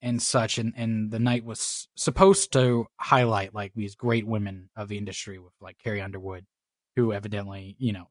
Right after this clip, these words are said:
tabloid stories, Reba McEntire, Dolly Parton, and Jennifer Nettle, and,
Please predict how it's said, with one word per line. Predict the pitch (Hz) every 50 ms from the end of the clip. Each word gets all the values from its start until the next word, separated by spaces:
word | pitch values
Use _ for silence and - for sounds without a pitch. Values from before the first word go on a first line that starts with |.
| _ _
tabloid | - 127 131 123 127 127 120 113
stories, | - - 131 117 117 117 113 113 120 131
Reba | 131 131 120 113
McEntire, | 110 123 123 127 123 - 127 113 - 117 110 107 107 104
Dolly | 104 107 101 98 92
Parton, | - - 151 139 131 123 127 123 120 113 107 - _ _ _ _ _ _ _ _ _ _ _ _ _
and | 120 113 107 104 101 101 101 _ -
Jennifer | 117 127 127 117 - 123
Nettle, | 113 113 113 113 110 110 113
and, | 107 104 104 101 98 98